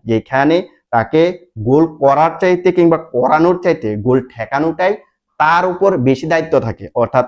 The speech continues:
আপনি একজন ডিফেন্ডারও ওই, আপনি যদি আনকোর ম্যান হিসেব করেন, আনকোর ম্যান হিসেব করলে এখানে তৃতীয় সেন্টার ব্যাক হিসেবে তিনি একজন খেলে থাকেন আর কি। So ওই হিসেব করলে এইখান থেকে তার যে গোল অ্যাসিস্ট তেমন একটা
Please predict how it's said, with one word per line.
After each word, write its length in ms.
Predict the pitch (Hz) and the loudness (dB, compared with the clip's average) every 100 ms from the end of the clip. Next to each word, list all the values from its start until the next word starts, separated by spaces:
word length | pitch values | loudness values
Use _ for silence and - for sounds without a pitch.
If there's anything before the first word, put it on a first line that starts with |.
| - | 0
আপনি 160 | 117 127 | 0 0
একজন 220 | 120 123 110 | 0 0 -2
ডিফেন্ডারও 540 | 113 120 120 117 113 101 - | -4 -4 -2 -2 -2 -4 0
ওই, 140 | 170 220 _ _ _ _ - | 0 -2 _ _ _ _ -2
আপনি 180 | 131 147 143 | 0 2 2
যদি 100 | 143 131 | 0 0
আনকোর 280 | 120 143 127 | 0 0 2
ম্যান 140 | 123 113 | 0 -2
হিসেব 200 | 110 117 110 | -4 -6 -2
করেন, 180 | 120 120 | -2 0
আনকোর 340 | 113 113 - 135 | -2 -4 -4 -2
ম্যান 120 | 127 123 | -2 -4
হিসেব 220 | 113 - 120 | -8 -8 -6
করলে 180 | 139 143 123 | -2 2 0
এখানে 260 | 117 131 156 156 | -2 -4 -4 -4
তৃতীয় 420 | 233 226 - 214 196 156 | -4 -4 -2 -2 -2 -2
সেন্টার 340 | 135 131 139 139 | -2 0 0 2
ব্যাক 140 | 143 - | 0 -4
হিসেবে 300 | 135 156 170 233 233 _ _ _ _ | -4 0 2 0 -2 _ _ _ _
তিনি 140 | 139 143 | 0 2
একজন 200 | 127 139 131 | 0 -2 -2
খেলে 200 | 147 139 120 | 0 0 0
থাকেন 220 | 110 107 | -2 -4
আর 100 | 101 101 | -4 -8
কি। 80 | 107 | -8
So 80 | - 139 - | -2 -2 0
ওই 100 | 147 156 | 0 2
হিসেব 220 | 147 151 147 151 | 0 -2 0 0
করলে 240 | 120 104 - _ _ _ _ _ _ _ | 0 -2 -14 _ _ _ _ _ _ _
এইখান 340 | 117 117 127 131 123 | -2 -2 -2 -2 0
থেকে 220 | 147 196 202 143 | 0 0 0 0
তার 160 | 127 123 | 2 2
যে 100 | 123 | 0
গোল 220 | 113 131 - | 2 0 0
অ্যাসিস্ট 360 | 113 104 101 - _ - | -4 -6 -12 -14 _ -4
তেমন 280 | 139 151 151 | -2 0 0
একটা 260 | 143 180 | 0 -2